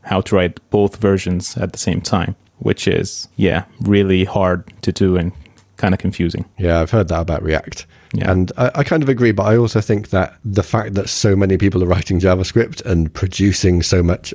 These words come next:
Speaker 2: open source,
Speaker 1: Yeah.
Speaker 2: uh, stuff, you know, that's, that's contributing to its evolution.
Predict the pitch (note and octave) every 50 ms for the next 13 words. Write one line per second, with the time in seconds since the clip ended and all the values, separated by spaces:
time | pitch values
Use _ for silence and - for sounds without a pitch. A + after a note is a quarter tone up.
0 | - - F#2+ F#2 F2+ - F2+ E2 - - F2 E2 D#2 - - - - - F2+ E2
1 | - - - - - - D#2+ - - - - - - F#2+ F2 E2 F#2 F#2 E2 -
2 | - - G2+ - - - - A2+ G#2 - - F2 F2+ E2+ - - F2 D#2+ D#2+ -
3 | - - E2+ D#2+ D#2+ D#2+ - - - C#2+ - - F2+ F2 D#2 D#2+ D#2+ E2 D2+ -
4 | - D#2+ D2+ D2+ D2